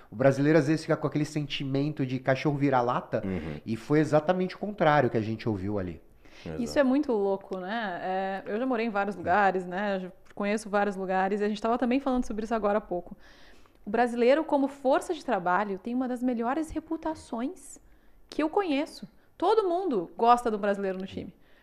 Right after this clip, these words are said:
Speaker 3: Porque o brasileiro desenrola, o brasileiro não tem essa história de "this is not my job description", né? "Eu não faço o que não tá no meu roteiro, eu, daqui que eu mato no peito", ele é desenrolado em termos de comunicação.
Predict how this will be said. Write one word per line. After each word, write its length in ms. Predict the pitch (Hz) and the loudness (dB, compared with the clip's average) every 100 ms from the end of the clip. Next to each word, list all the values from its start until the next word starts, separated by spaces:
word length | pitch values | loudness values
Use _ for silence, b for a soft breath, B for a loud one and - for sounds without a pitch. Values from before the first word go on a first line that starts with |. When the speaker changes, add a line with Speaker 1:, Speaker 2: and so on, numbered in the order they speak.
| b | b
Speaker 3:
Porque 160 | - 330 | 0 2
o 20 | |
brasileiro 400 | 311 294 254 247 | 6 4 4 2
desenrola, 540 | 208 208 220 233 220 214 | 2 0 8 10 10 8
o 20 | |
brasileiro 400 | 220 220 240 247 | 4 2 2 0
não 140 | 240 | 0
tem 140 | 247 240 | 0 -2
essa 120 | 240 | -4
história 280 | 226 220 214 | -2 0 0
de 100 | 196 | -2
"this 140 | 202 | -4
is 100 | 220 | -2
not 240 | 214 208 | 0 0
my 80 | 208 | 0
job 260 | 185 196 180 | 0 0 0
description", 800 | 170 - 277 247 240 - 226 220 | -4 -2 2 2 0 -2 0 0
né? 360 | 220 202 247 240 | -2 0 2 2
"Eu 60 | |
não 100 | 220 | 0
faço 360 | 226 233 214 214 | 0 4 4 2
o 20 | |
que 60 | 202 | -6
não 120 | 202 | -6
tá 140 | 202 | -6
no 80 | 196 | -6
meu 320 | 190 185 185 - B B | -2 0 0 -4 B B
roteiro, 800 | - 196 254 262 254 247 233 226 | -4 4 10 10 10 8 4 4
eu, 100 | 240 | 0
daqui 460 | 202 226 262 269 | 0 4 4 4
que 80 | 277 | 0
eu 60 | 254 | 4
mato 200 | 240 233 | 4 2
no 120 | 196 | -4
peito", 500 | - 233 233 220 226 | 4 8 8 6 4
ele 120 | 247 | 2
é 40 | 240 | 2
desenrolado 720 | 240 233 208 196 208 214 214 | 2 0 2 4 6 4 2
em 80 | |
termos 340 | 208 208 202 190 | -2 -2 -2 -2
de 160 | 196 | 0
comunicação. 1120 | 190 214 202 196 - - 254 254 240 233 220 | 0 0 -4 -4 -6 0 2 6 4 4 -2